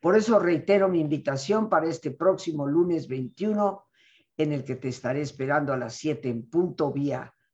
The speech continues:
Zoom. Saber pensar. El teléfono cincuenta y cinco,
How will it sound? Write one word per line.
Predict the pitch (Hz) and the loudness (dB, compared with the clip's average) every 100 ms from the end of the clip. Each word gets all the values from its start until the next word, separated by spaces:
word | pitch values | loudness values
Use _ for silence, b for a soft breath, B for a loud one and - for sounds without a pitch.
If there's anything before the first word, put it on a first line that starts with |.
| _ | _
Zoom. | - 196 226 240 233 _ _ _ _ _ _ _ _ _ | -4 2 4 4 0 _ _ _ _ _ _ _ _ _
Saber | - - 170 185 190 | -12 0 4 4 4
pensar. | 165 143 - 82 - - _ _ _ _ _ | 0 -4 -6 -8 -10 -20 _ _ _ _ _
El | 160 | -6
teléfono | 160 170 202 196 185 165 | 0 2 2 2 -2 -2
cincuenta | 160 147 151 - 135 | -4 -2 -2 -2 -4
y | |
cinco, | 131 185 190 202 190 - | -6 -8 -6 -2 -2 -4